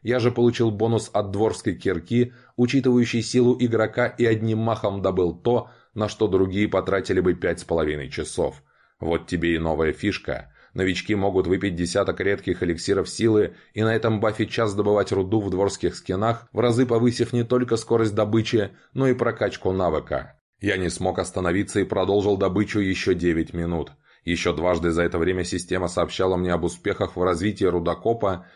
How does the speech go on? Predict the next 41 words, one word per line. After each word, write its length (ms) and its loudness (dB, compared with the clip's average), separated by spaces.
через 320 0
три 220 0
и 160 -2
шесть 340 -2
минут. 400 -2
Дальше 400 -2
продолжать 520 0
не 140 -4
стал. 500 -2
Мои 240 0
ноги 280 2
трусились 560 -2
от 120 -2
почти 300 -2
полной 400 0
загрузки. 720 -2
Пришлось 420 -2
выбросить 420 2
две 160 4
с 60 -4
половиной 380 2
тысячи 400 -4
кусков 380 0
золотой 360 2
руды 280 4
на 180 0
пол. 380 -6
Я 120 -2
прибыл 320 0
сюда 260 -2
за 100 -2
трофеями, 720 -2
а 80 0
вернуться 440 2
должен 320 4
был 120 4
с 60 -4
партией 420 -2
совсем 460 -2
другой 320 2
руды. 520 -2